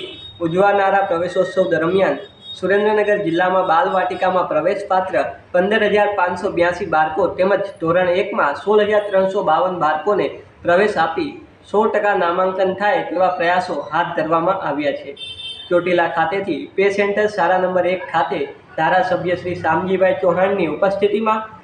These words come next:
અને શાળાના આચાર્ય હંસાબેન ઝાલાના માર્ગદર્શનમાં પ્રવેશોત્સવ ઉજવી બાળકોને પ્રવેશ અપાયો હતો. સ્વર્ગસ્થ શાંતાબેન નંદલાલભાઈ શાહ પરિવાર ઉપરાંત મનસુખભાઈ લાલા રઘુવંશીવાળા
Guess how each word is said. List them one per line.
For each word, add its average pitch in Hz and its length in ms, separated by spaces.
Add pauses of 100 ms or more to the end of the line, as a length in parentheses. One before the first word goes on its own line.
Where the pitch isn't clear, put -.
(180)
અને 196 220 (300)
શાળાના 202 420
આચાર્ય 190 380
હંસાબેન 208 580
ઝાલાના 170 400
માર્ગદર્શનમાં 165 800 (280)
પ્રવેશોત્સવ 208 600 (120)
ઉજવી 175 340 (140)
બાળકોને 170 420
પ્રવેશ 185 480
અપાયો 156 340
હતો. 139 240 (420)
સ્વર્ગસ્થ 180 560 (120)
શાંતાબેન 180 540
નંદલાલભાઈ 170 680
શાહ 180 240
પરિવાર 190 360 (380)
ઉપરાંત 202 400
મનસુખભાઈ 196 640
લાલા 180 300
રઘુવંશીવાળા 196 840